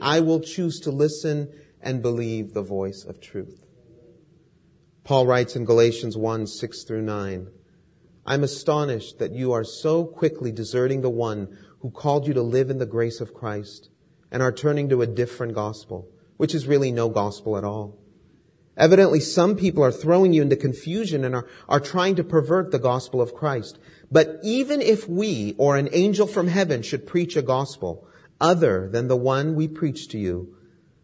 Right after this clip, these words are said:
let them be under God's curse. As we have already said, so now I say again, if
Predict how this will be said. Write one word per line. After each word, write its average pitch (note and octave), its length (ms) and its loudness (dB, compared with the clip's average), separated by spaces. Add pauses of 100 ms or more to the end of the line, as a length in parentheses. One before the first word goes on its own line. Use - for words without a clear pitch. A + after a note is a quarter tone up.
let B2 260 0
them D3 140 -2
be C3 120 -2
under A2+ 200 -2
God's G2+ 300 -6
curse. - 520 -14 (640)
As A#2+ 160 -2
we D3 120 4
have D3 140 6
already D3 340 4
said, C#3 260 -2
so - 160 -6
now C3 300 -2
I C#3+ 80 0
say C#3+ 280 -2
again, C3 300 -2
if A2 180 -6